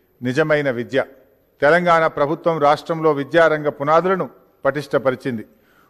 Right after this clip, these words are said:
ఉత్తమ విద్-, విద్య అందని ద్రాక్షగా మారిన పేద, వెనుకబడిన వర్గాలకు అంతర్జాతీయ ప్రమాణాలతో కూడిన విద్యను ఉచితంగా అందిస్తోంది.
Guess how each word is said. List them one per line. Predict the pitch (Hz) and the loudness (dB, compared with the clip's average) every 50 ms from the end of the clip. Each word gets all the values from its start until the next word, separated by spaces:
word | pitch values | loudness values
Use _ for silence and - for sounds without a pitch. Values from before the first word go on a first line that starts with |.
| _ _ 139 | _ _ -2
ఉత్తమ | 151 151 - - 180 180 180 | -2 0 2 0 2 2 2
విద్-, | 165 147 156 143 143 _ _ _ _ _ _ _ _ _ _ _ _ _ _ | 0 0 -2 -6 -10 _ _ _ _ _ _ _ _ _ _ _ _ _ _
విద్య | 143 147 156 147 196 208 175 123 - - - _ _ _ _ 123 | -6 -6 -2 0 2 2 2 0 -4 -12 -20 _ _ _ _ -6
అందని | 127 147 165 170 185 180 170 147 | -4 -2 0 2 2 0 0 -2
ద్రాక్షగా | 135 143 156 156 - - 180 165 165 160 | 0 0 0 0 -2 -4 -2 0 0 0
మారిన | 151 151 151 143 139 123 113 - _ _ _ _ _ _ _ | 2 0 0 0 -2 -6 -10 -12 _ _ _ _ _ _ _
పేద, | 143 151 160 160 151 156 156 170 180 - - - _ _ - | 2 2 4 4 4 4 2 2 0 -4 -12 -20 _ _ -6
వెనుకబడిన | 127 131 143 160 156 180 180 170 175 170 165 160 | -2 -2 -2 0 2 0 2 2 2 2 2 0
వర్గాలకు | 147 147 143 139 151 156 151 143 139 - 175 196 - - _ _ _ _ _ | 0 0 0 0 2 2 2 2 0 -4 -6 -8 -8 -12 _ _ _ _ _
అంతర్జాతీయ | 123 135 160 151 196 190 175 151 175 170 170 160 165 165 160 156 | -6 -6 -2 0 0 0 0 2 2 2 2 2 0 -2 -4 -2
ప్రమాణాలతో | - 143 139 135 147 165 175 180 175 165 160 156 156 160 156 | -2 -2 -2 0 0 0 2 2 2 0 0 -2 -2 -2 -4
కూడిన | - - 151 147 143 143 143 139 | -2 -4 -4 -4 -4 -2 -2 -4
విద్యను | 131 131 120 131 185 202 190 143 - - _ _ - | -4 -4 -2 0 0 0 0 -4 -8 -14 _ _ -10
ఉచితంగా | 135 135 - 160 - 165 156 151 143 143 135 | -10 -10 -10 -4 -2 -2 0 2 2 2 4
అందిస్తోంది. | 127 123 123 135 127 - - 131 127 120 110 | 2 2 -2 -4 -6 -2 -2 -2 0 -2 -4